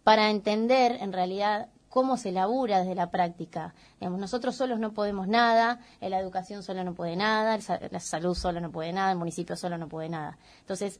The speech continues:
en el marco de fortalecer esta red, es que creemos que, eh, el trabajo en la práctica tiene que ver con lo,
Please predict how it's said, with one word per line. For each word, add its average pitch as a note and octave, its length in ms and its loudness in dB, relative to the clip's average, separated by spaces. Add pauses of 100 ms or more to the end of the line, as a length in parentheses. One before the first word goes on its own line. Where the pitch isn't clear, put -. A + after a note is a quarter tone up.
en G#3 100 -4
el G#3 80 -2
marco A#3+ 220 2
de A#3+ 80 4
fortalecer G3 520 0
esta A3 240 0
red, B3 340 0 (340)
es G3 120 0
que G3 120 -2
creemos G3 340 0
que, F#3 340 0
eh, F3 240 -4
el F3 120 -6
trabajo F#3 320 2
en G3 60 0
la F#3 100 0
práctica G3 360 0
tiene F3 220 -2
que F3 100 -4
ver E3+ 200 -2
con F3 160 -2
lo, D#3 180 -8